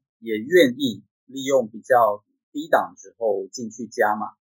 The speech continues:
但是无奈可能手头上的资金是有限，所以我会做一个决定，就是在适当的时机，我先做一个停损，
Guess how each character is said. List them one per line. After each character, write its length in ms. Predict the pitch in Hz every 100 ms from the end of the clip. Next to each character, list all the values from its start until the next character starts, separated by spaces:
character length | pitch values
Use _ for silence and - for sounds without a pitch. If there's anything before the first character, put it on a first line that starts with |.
| _ _ _ _ _
但 180 | 147 135
是 200 | 151 120
无 180 | 113
奈 260 | 131 147 110
可 160 | - 104
能 140 | 104
手 220 | - 110
头 220 | - 107 113
上 220 | 147 110
的 100 | 104
资 260 | 104 131
金 300 | 123 135 127
是 200 | 131 127
有 140 | 104 -
限， 280 | - 120 - _ _ _ _ _ _ -
所 100 | 139
以 40 |
我 140 | 113
会 400 | - 131 113 104 - _ -
做 240 | - 143 120
一 40 |
个 140 | 120 101
决 300 | - 101 104
定， 200 | 139 113
就 120 | 113
是 320 | - 117 98 _ _ _ -
在 180 | 123 113
适 280 | - 151
当 200 | 135 135
的 60 | 120
时 220 | - 110
机， 360 | - 123 117 120 131
我 220 | 104 92
先 260 | - 135 151
做 220 | 147 107
一 40 |
个 100 | 107
停 280 | 104 104 104
损， 220 | - 117